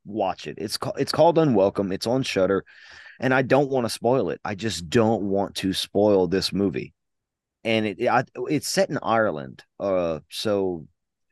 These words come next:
there's a little bit of, uh, a little foreignness to it, but they're speaking English, so you could follow along if you're not the type that, that wants to read captions, which if you,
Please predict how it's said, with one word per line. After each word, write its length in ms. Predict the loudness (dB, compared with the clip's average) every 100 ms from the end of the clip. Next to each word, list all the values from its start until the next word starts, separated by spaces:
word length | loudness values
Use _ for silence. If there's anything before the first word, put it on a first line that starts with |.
| -10
there's 300 | -4 -2 -2
a 40 |
little 260 | -2 0 0
bit 180 | 0 0
of, 300 | 0 -2 -6
uh, 420 | -2 0 -2 -4 -10 _ -10
a 100 | -6
little 340 | -4 -2 -2 -2
foreignness 600 | -4 -6 -6 -8 -8 -6
to 220 | 0 4
it, 160 | 2 2
but 240 | -2 -2
they're 140 | -4 -4
speaking 400 | -4 -2 -2 -2
English, 380 | -4 -6 -4
so 300 | 0 2 2 -4 -20 -20 -20 _ _ _
you 140 | -6 -2
could 120 | 0
follow 380 | 4 4 6 4
along 460 | 4 2 0 -4 -12 _ _ _ _ _ _ _ -12
if 140 | -6
you're 100 | -4
not 140 | -4
the 80 | -6
type 300 | -4 -4 -4
that, 240 | -4 -4 -6 -8
that 180 | -6 -6
wants 320 | -8 -10 -4
to 260 | 0 2 0
read 400 | -2 0 -2 -4 -8
captions, 640 | -4 -4 -4 -6 -6 -6
which 300 | -4 -4 -6
if 180 | -10 -8
you, 160 | -8